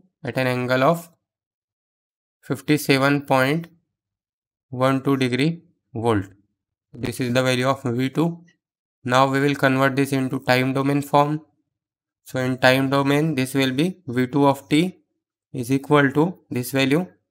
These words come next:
thirty-three point zero two cos omega. Omega value is again will be same, that is two t,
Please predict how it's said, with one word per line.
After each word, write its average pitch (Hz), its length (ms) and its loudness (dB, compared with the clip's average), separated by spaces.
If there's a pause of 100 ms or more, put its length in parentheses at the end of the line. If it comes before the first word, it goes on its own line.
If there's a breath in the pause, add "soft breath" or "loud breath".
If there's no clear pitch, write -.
(400)
thirty-three 131 540 -2
point 131 400 2
zero 131 260 0
two 170 300 0 (800)
cos 131 460 4 (240)
omega. 120 440 2
Omega 135 340 0
value 139 280 2
is 170 260 -2 (600)
again 131 340 -2
will 135 140 -2
be 135 140 0
same, 135 360 -2
that 123 160 -2
is 139 180 -10
two 139 280 2
t, 160 300 -2